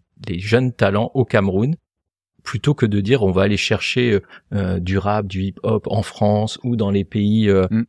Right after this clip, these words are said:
Speaker 1: euh, avoisinants autour du, du Cameroun, ben nous aussi on a des choses à, à défendre et on va essayer de faire en sorte, bah, de, de, de défendre notre identité culturelle. Et donc à travers un certain nombre de, euh, j'ai envie de dire de, de mise en œuvre de, de son activité,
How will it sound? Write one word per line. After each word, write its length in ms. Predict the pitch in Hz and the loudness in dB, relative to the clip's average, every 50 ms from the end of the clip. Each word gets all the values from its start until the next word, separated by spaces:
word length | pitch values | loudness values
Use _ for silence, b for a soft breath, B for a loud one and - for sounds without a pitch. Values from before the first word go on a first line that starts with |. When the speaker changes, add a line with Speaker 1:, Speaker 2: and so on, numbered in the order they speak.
| _ _ - | _ _ -6
Speaker 1:
euh, 580 | 92 90 87 85 80 78 80 - - 85 - - - | -4 -2 -2 0 -2 -2 -4 -4 -6 -8 -8 -8 -4
avoisinants 640 | - 95 92 95 95 90 85 90 85 87 92 104 | -2 0 2 2 2 2 2 2 2 2 2 0
autour 360 | 120 - - - - - 101 101 | 0 -2 -4 -4 -4 -2 -2 0
du, 220 | 87 90 90 90 | 0 0 0 0
du 100 | 87 95 | -2 -2
Cameroun, 380 | - - 95 90 110 156 180 123 | -2 0 2 2 4 4 4 4
ben 180 | 90 87 87 | 2 2 4
nous 100 | 95 110 | 4 4
aussi 220 | 120 107 - - - | 2 2 0 -2 -2
on 100 | 135 123 | -2 0
a 80 | 95 | 0
des 140 | 90 85 85 | 0 -2 -4
choses 300 | - - - 123 120 107 | -4 -4 -2 0 0 0
à, 80 | 92 85 - | 0 0 0
à 100 | - 90 | -2 -2
défendre 500 | 85 87 90 87 - - 110 123 135 - - | 0 0 -2 -2 0 0 2 2 0 0 -2
et 40 | - | -2
on 100 | 90 87 | 0 2
va 100 | 87 90 | 2 2
essayer 240 | 87 - - - 123 | 2 2 0 0 0
de 100 | 110 101 | 0 0
faire 280 | 90 - - 98 85 82 | -2 -2 -2 -2 -2 -2
en 60 | 85 | -4
sorte, 360 | - - 120 117 - - - 98 92 - _ _ _ _ _ - | -2 -2 -4 -4 -2 0 0 0 0 0 _ _ _ _ _ -2
bah, 120 | 90 92 90 | 0 0 0
de, 260 | 85 85 85 82 82 | 0 0 0 -2 -2
de, 280 | - - 90 85 82 | -4 -4 -4 -2 -2
de 180 | 80 - - 85 | -2 -2 -2 -2
défendre 360 | 85 92 87 - - 131 127 | 0 -2 -2 0 2 2 2
notre 240 | 110 98 - - - | 2 2 0 -4 -4
identité 340 | 90 98 95 - - - 110 | -2 -2 -2 -2 -4 -8 -6
culturelle. 460 | - - 98 - - 101 92 87 80 - _ _ _ _ _ - | -4 -4 -4 -4 -2 -2 -2 -2 -4 -6 _ _ _ _ _ -4
Et 100 | 107 98 | -2 0
donc 220 | 98 117 117 - | 2 2 2 2
à 80 | 104 95 | 2 0
travers 400 | - - - 98 95 110 117 98 | 0 0 0 2 4 4 2 2
un 60 | 85 | 0
certain 320 | - - 98 - - 95 | -2 -4 -4 -2 -2 -2
nombre 240 | 95 101 107 110 107 | 0 0 -2 -2 -2
de, 260 | 92 92 90 85 - - _ _ _ _ _ - | -2 -2 -2 -4 -4 -8 _ _ _ _ _ -12
euh, 220 | - 87 85 - - | -10 -8 -8 -8 -8
j'ai 120 | 82 - - | -8 -8 -8
envie 140 | 87 90 90 | -6 -6 -4
de 20 | |
dire 140 | 90 104 104 | -4 -6 -6
de, 180 | 85 90 85 | -6 -6 -8
de 160 | 71 73 98 90 | -8 -6 -4 0
mise 300 | 95 113 143 143 117 123 | 2 4 4 4 4 2
en 160 | 110 110 110 | 4 4 4
œuvre 360 | - - 196 143 98 90 87 | 2 2 2 0 -2 -4 -4
de, 360 | 90 87 90 87 90 85 82 | -4 -4 -4 -4 -4 -4 -6
de 160 | 87 87 87 | -6 -6 -6
son 240 | 85 - - 98 90 | -6 -6 -4 -2 -2
activité, 680 | 90 90 - - - 92 90 87 - - - 170 185 | -2 -4 -6 -6 -4 -2 -2 -2 0 0 0 0 0